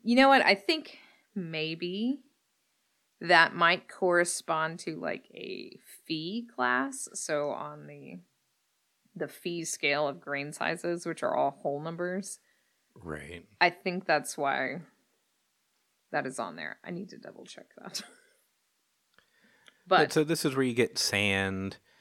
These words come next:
Speaker 2: or if you get smaller, you get silt and clay sized particles.
Speaker 1: Mm-hmm. But because they're from a volcano, um,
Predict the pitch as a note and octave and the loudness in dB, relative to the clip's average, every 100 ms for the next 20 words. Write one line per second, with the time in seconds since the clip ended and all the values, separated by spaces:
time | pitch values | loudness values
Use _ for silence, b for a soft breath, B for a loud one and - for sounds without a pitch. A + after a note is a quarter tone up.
0 | b b - G#2+ G#2 F#2+ A2 G#2+ - F2+ | b b -6 0 0 0 -2 -4 -4 -4
1 | E2+ E2 E2 - - D#2+ D#2+ D#2+ - C#2 | -2 -4 -8 -2 -2 -2 -10 -12 -8 -8
2 | C2+ C#2 C#2 - D#2+ - - - - - | -6 -6 -6 -6 -6 -6 -10 -10 -12 -8
3 | G3 F#3+ F#3 E3+ A#3 - F3+ D#3+ D3 - | -2 -2 -2 -4 -4 -2 2 4 2 -2
4 | F3+ E3+ G3 F3 D#3+ D#3 - D3+ C#3+ D3 | -6 -4 -4 0 0 0 -2 -4 -4 -6
5 | - _ _ _ _ D#3 D#3 D3+ D3+ D3 | -14 _ _ _ _ -2 0 0 -4 -8
6 | C#3 - C4 C#4 B3+ B3 A#3+ - F3+ E3 | -4 4 6 6 6 4 0 2 4 4
7 | D#3 D#3 | 0 -6